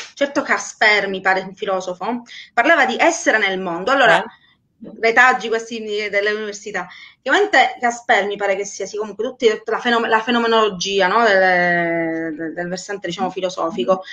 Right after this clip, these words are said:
Speaker 1: parla dell'essere nel mondo. E allora il depresso si vede nel mondo come una puntina insignificante, cioè come dice, "Ma io che ci sto a fare qua? Che servo?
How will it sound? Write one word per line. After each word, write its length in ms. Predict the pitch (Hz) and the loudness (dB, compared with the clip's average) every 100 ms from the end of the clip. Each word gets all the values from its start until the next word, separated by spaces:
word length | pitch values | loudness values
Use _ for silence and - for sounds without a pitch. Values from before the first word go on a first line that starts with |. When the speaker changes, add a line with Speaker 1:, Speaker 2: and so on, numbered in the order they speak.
| - _ | -20 _
Speaker 1:
parla 260 | 240 269 247 | 2 4 6
dell'essere 500 | 214 220 180 233 208 | 6 6 4 0 0
nel 200 | 196 196 | 0 0
mondo. 440 | 185 180 175 208 | 0 0 0 4
E 40 | |
allora 280 | 269 247 202 - - - | 6 6 4 0 -14 -8
il 140 | 233 | 0
depresso 560 | 285 285 381 427 - 277 | 2 4 4 2 -2 -4
si 160 | - | 2
vede 220 | 285 240 226 | 2 4 4
nel 180 | 262 277 | 4 4
mondo 480 | 320 392 381 277 | 4 4 4 4
come 440 | 277 294 320 311 - | 6 4 6 4 2
una 600 | 269 254 247 240 240 247 - - - _ | 0 2 6 6 6 2 -4 -20 -20 _
puntina 480 | - 294 294 370 381 | 0 4 4 4 4
insignificante, 1040 | 294 294 247 233 214 185 160 151 165 190 | 2 0 -6 -4 -2 0 0 -2 -6 -6
cioè 160 | 190 269 | -2 2
come 200 | 285 269 | 2 2
dice, 160 | 262 240 | -2 -2
"Ma 80 | |
io 60 | 320 | -2
che 140 | 302 | -4
ci 120 | - 226 | -6 -10
sto 200 | - 233 | -6 -6
a 40 | |
fare 320 | - 202 208 | -4 -2 -2
qua? 220 | 208 208 - | -2 -4 -4
Che 100 | - | -4
servo? 760 | - 226 190 180 170 190 180 | -2 0 2 0 0 -2 -2